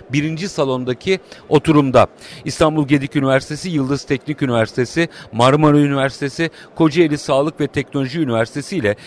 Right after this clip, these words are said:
İstanbul Teknik Üniversitesi'nin çok kıymetli akademisyenleri, İstanbul Gedik Üniversitesi'nden Doçent Doktor Savaş Dilibal, Yıldız Teknik Üniversitesi'nden Doçent Doktor Hüseyin Üvet, Marmara Üniversitesi'nden Doçent Doktor Erkan Dursun,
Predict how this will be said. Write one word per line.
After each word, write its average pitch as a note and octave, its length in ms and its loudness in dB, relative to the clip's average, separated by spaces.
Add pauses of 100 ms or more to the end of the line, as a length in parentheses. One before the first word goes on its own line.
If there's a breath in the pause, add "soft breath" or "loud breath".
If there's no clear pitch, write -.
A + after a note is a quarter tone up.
(140 loud breath)
İstanbul E3 400 0
Teknik E3 440 -6
Üniversitesi'nin C#3+ 680 -4
çok - 280 -8
kıymetli C3 380 -4
akademisyenleri, A#2 960 -4 (340 loud breath)
İstanbul D3+ 420 -2
Gedik C#3 280 -4
Üniversitesi'nden C#3 720 -2
Doçent C3+ 420 -2
Doktor C3+ 320 -2
Savaş B2 480 -4
Dilibal, G#2 360 -2 (320 loud breath)
Yıldız C#3 280 -2
Teknik D3+ 360 -6
Üniversitesi'nden C#3 680 -4
Doçent C#3 340 -2 (100)
Doktor C3+ 380 -2 (280 loud breath)
Hüseyin C3 440 -4
Üvet, A2+ 280 4 (340 loud breath)
Marmara D3+ 360 0
Üniversitesi'nden C#3+ 800 -2
Doçent C#3 380 -2
Doktor C3+ 340 -2
Erkan A#2+ 440 -2
Dursun, A#2+ 360 -2